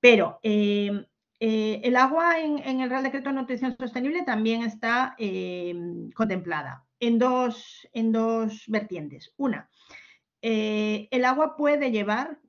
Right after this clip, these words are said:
eh, nutrientes. O sea, no, no el abono que se le echa al agua para fertirrigar, no. El agua sola, el agua según sale del pozo,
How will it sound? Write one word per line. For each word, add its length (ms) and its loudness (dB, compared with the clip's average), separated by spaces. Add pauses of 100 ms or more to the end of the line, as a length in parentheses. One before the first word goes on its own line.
(180)
eh, 960 -6 (300)
nutrientes. 800 0 (240)
O 40 -18
sea, 160 2
no, 320 2
no 240 4
el 120 -2
abono 600 0
que 120 -6
se 220 -4
le 220 -2
echa 480 -2 (120)
al 140 0
agua 400 0
para 400 -8
fertirrigar, 600 -12
no. 340 -6 (100)
El 160 2
agua 260 2
sola, 300 -2
el 80 -2
agua 180 -4
según 240 -10
sale 240 -2
del 180 -4
pozo, 400 -4